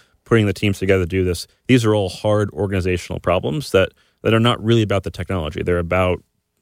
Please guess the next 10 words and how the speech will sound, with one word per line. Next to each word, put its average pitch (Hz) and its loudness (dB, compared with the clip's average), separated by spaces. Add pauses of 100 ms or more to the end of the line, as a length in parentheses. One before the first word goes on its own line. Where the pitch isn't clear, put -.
scaling, 101 0 (340)
uh, 90 0
integration 98 2
of 98 -2
the 90 -2
technology 87 -2
into 87 -2 (140)
a - -6
much 95 -2
broader 92 0